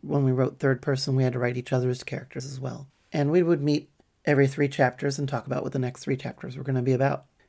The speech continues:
And then we would go off and we would write one, hand it off like a relay race to the next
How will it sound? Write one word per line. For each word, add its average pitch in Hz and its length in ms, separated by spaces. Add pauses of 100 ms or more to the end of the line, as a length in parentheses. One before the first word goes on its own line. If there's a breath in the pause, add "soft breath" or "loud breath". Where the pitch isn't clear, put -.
(120)
And 123 220
then 123 200
we 123 80
would 123 160
go 123 100
off 127 300
and 139 140
we 127 80
would 120 240 (360 loud breath)
write 143 200
one, 160 340
hand 135 240
it 135 80
off 131 180
like 135 140
a 131 40
relay 131 280
race 135 260
to - 100
the 131 120
next 131 340